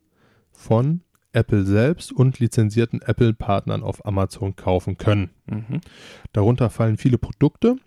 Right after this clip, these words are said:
Speaker 1: beispielsweise die neuen iPhone-Modelle
Speaker 2: Mhm.
Speaker 1: X S, X R, iPads,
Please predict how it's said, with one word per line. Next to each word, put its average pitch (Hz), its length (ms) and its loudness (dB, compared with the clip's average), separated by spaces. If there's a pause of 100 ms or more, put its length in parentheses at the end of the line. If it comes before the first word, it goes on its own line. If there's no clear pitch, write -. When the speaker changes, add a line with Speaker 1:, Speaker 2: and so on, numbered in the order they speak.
(320)
Speaker 1:
beispielsweise 107 680 0
die 101 140 -2
neuen 104 440 2
iPhone-Modelle 113 840 0
Speaker 2:
Mhm. - 60 -8
Speaker 1:
X 113 180 -4
S, 120 560 -2
X - 240 -10
R, 110 460 0 (600)
iPads, - 1160 -2